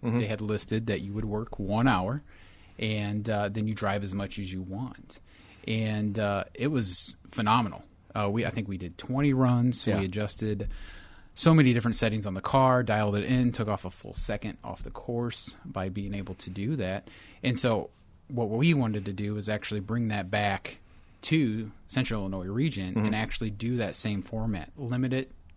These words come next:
Speaker 2: to how many drivers can actually be out there so you can actually drive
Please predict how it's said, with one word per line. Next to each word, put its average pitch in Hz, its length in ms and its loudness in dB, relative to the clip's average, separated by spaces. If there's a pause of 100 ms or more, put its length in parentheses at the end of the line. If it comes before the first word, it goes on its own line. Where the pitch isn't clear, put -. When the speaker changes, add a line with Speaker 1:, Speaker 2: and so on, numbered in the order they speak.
Speaker 2:
to 113 120 -2
how 117 120 -2
many 120 160 0
drivers 113 380 0
can 107 180 -4
actually 107 320 -6
be 104 160 -2
out 101 200 -2
there - 120 -10
so - 160 -6
you 113 220 -4
can 127 260 -2
actually 107 560 -6
drive 107 800 0